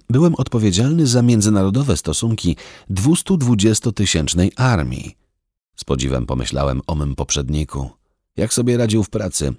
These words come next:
nie kontaktując się parę razy dziennie z Waszyngtonem, Moskwą czy Londynem?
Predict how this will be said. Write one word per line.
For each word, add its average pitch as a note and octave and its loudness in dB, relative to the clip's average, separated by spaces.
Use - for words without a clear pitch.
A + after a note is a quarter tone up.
nie F2+ 4
kontaktując D#2 0
się D2 -2
parę F2 0
razy C#2+ -2
dziennie C#2+ -2
z C2 -4
Waszyngtonem, E2 0
Moskwą D#2+ 0
czy F2 -2
Londynem? C2 -2